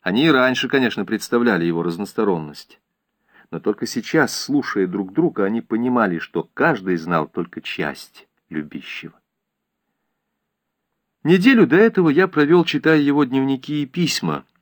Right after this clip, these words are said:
вникая в историю забот его ума. Я начал читать без цели, просто чужие письма, просто хорошо написанные свидетельства чужой души,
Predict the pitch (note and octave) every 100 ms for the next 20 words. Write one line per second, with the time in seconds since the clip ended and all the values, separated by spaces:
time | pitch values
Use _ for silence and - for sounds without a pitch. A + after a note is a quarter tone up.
0 | _ _ E2+ F#2 A2 A#2+ A#2 A2 - B2
1 | B2 A#2+ G#2+ A2 A2 B2 C3 B2 B2 C3
2 | C3+ C3 F#2 F2 _ _ _ _ _ -
3 | F3 F3 E3+ D#3+ D#3 E3 D3+ D3+ D3+ -
4 | - G2 D#2 D2+ - F3 - - - B2+
5 | C#3 C3+ C3 F2+ D2+ - C#2+ - _ _
6 | - E3+ - - C3+ - - G#2 G#2 B2
7 | - G2 F#2 F2+ F#2 G2 C3+ A2+ - G2
8 | - F#2+ A2+ G2 F#2+ - G2 F2